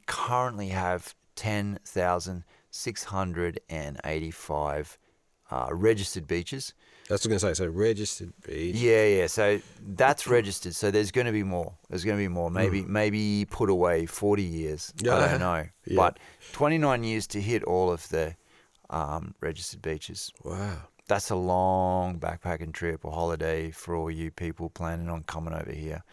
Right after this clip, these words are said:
Speaker 2: Yeah.
Speaker 1: Uh, it's also probably why we've got the highest, um, sun cancer rate in the world, I believe.
Speaker 2: Probably is.
Speaker 1: Probably closely related to that
Speaker 2: <laughs> Yep.
Speaker 1: fact right there.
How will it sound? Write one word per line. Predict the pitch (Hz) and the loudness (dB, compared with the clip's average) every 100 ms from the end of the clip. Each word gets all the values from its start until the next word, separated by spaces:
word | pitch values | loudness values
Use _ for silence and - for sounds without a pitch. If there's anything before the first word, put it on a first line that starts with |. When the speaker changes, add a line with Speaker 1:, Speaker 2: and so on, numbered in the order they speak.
| - - | -16 -8
Speaker 2:
Yeah. | 67 - 53 - 76 - - | -4 -2 -2 -6 -12 -10 -2
Speaker 1:
Uh, | 87 98 98 98 101 | 2 2 2 2 2
it's | 117 - | 0 -2
also | 143 240 | -4 -4
probably | 151 131 | -6 -4
why | 131 131 | -2 -2
we've | 131 123 | -2 -4
got | 143 127 | -6 -4
the | 120 | -4
highest, | 110 117 113 117 113 - 120 | -4 -4 -4 -4 -6 -8 -8
um, | 113 107 110 110 117 _ _ _ _ _ _ - - _ | -6 -6 -6 -10 -14 _ _ _ _ _ _ -20 -20 _
sun | - 113 107 | -6 -4 -4
cancer | 117 98 - 90 | -4 -4 -2 0
rate | 95 95 - - | 0 0 -4 -6
in | 95 | -4
the | 87 | -2
world, | 98 117 87 | -2 -2 -4
I | 78 | -6
believe. | 80 92 117 - | -6 -8 -8 -16
Speaker 2:
Probably | - - 95 101 110 131 | -16 -8 -4 -4 -2 0
is. | 147 139 | 0 -2
Speaker 1:
Probably | 113 110 107 - - | -4 -4 -6 -10 -12
closely | - - 110 - 101 | -4 -4 -4 -4 -4
related | 92 90 87 90 90 - _ - | -2 -2 -4 -4 -6 -10 _ -12
to | 85 78 | -10 -6
that | 90 85 - - - | -4 -4 -4 -12 -14
Speaker 2:
<laughs> | - - | -12 -10
Yep. | - - - | -10 -12 -16
Speaker 1:
fact | - - 90 - 90 | -6 0 2 2 2
right | 85 - 82 | 0 0 -2
there. | 85 82 | -2 -2